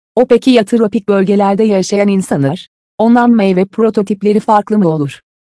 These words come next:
Ve insanların prototipleri diğer kültürlerde değişiklik gösterir mi? Çok büyük olasılıkla prototipler, insanların o kategorideki nesnelere maruz kalmasına göre gelişirler. Öyleyse, içinde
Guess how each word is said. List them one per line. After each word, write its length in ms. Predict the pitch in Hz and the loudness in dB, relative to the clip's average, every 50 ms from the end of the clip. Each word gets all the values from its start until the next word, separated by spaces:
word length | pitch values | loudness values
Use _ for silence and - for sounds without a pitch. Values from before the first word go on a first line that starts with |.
| _ - | _ 0
Ve 120 | 220 226 | 0 2
insanların 640 | 220 220 220 208 - 214 202 196 196 196 196 220 220 | 2 2 0 0 0 0 0 2 2 0 0 0 -2
prototipleri 760 | - - 226 220 214 220 202 202 208 - 202 202 196 208 175 | 0 0 -2 0 0 -2 -4 -4 -6 -4 -2 -2 -2 -2 -2
diğer 240 | 202 220 214 214 208 | 0 0 0 0 0
kültürlerde 640 | - 220 202 - 220 208 202 202 196 190 170 170 160 | -2 -4 -2 0 0 0 2 2 0 0 0 0 0
değişiklik 480 | 208 214 214 - - 196 196 220 202 | 0 -2 -2 -4 -6 -6 -4 -6 -4
gösterir 400 | - 143 143 - - 135 127 135 | -4 -4 -4 -4 -6 -6 -4 -4
mi? 160 | 135 143 180 - _ _ _ _ _ _ _ | -4 -6 -6 -8 _ _ _ _ _ _ _
Çok 260 | - 240 226 208 - | -2 0 0 0 0
büyük 340 | 196 196 202 226 208 - - | 0 2 2 0 0 -2 -2
olasılıkla 560 | 220 208 214 202 - 190 196 196 - 226 196 | -2 -2 -2 -2 -2 -2 -2 -2 -2 -2 -2
prototipler, 920 | 190 - 233 220 196 185 - 175 - 208 196 - 196 190 185 196 196 - - _ _ | -2 -2 -2 -2 0 0 0 -2 -2 -2 -4 -2 -2 0 0 0 -4 -8 -16 _ _
insanların 680 | - 202 202 202 196 214 202 202 202 202 196 202 220 220 | -2 0 0 0 0 0 0 2 2 2 2 2 2 2
o 100 | 202 185 | 2 2
kategorideki 720 | - 196 185 - 208 185 190 185 185 165 190 185 - 240 214 | 0 -2 -4 -2 -2 0 0 0 0 -2 -2 -2 0 0 0
nesnelere 520 | 196 190 190 - 214 208 196 202 202 202 | 0 -2 -2 -2 -4 -2 -2 -2 0 0
maruz 400 | 190 190 196 202 208 220 247 - | 0 2 2 2 0 0 -4 -4
kalmasına 600 | - - 208 202 202 202 202 190 - 208 202 202 | -2 0 0 2 2 0 -2 -2 -2 0 0 0
göre 260 | 190 208 202 202 202 | 2 0 0 0 0
gelişirler. 760 | 180 175 147 139 147 - - 135 123 123 123 131 127 - - - _ _ _ _ _ - | 0 0 -2 -2 -2 -4 -4 -4 -2 -2 -2 -4 -6 -10 -16 -20 _ _ _ _ _ 0
Öyleyse, 640 | 220 220 226 226 233 233 226 - - 190 165 175 175 - _ _ | 2 2 2 4 2 2 0 -2 -4 -4 -4 -4 -4 -8 _ _
içinde 420 | 220 196 - 151 139 135 135 127 | -8 -6 -4 -2 -2 -2 -2 -4